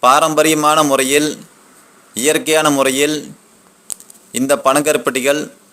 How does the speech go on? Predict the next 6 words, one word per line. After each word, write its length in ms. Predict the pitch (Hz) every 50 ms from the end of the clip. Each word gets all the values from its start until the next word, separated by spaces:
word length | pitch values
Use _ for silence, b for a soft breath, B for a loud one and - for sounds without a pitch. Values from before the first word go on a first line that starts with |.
| _ _ _ _ _
உற்பத்தி 400 | - 127 139 147 - 165 156 151
செய்யப்படுகிறது. 760 | 143 - 143 139 135 131 - 127 127 123 123 123 113 113 123 107 87 82 - - - _ _ _ _ _ _ _ _ - - _ _ _ _ _ - - _ - - - _ _ _ _ _ _ _ _ - - _ _ - - - - _ _ _ _ _ -
திங்களூர் 560 | 139 147 156 160 175 175 165 170 156 131 -
to 140 | - 175 185 180 - - - - - _ -
கெட்டிசேவியூர் 760 | 131 120 135 156 - - 156 147 135 147 151 156 156 - - - - - - _ _ _ _ _ _ _ _ _ _ _
சாலையில் 600 | - - - 139 139 139 139 139 135 147 160 165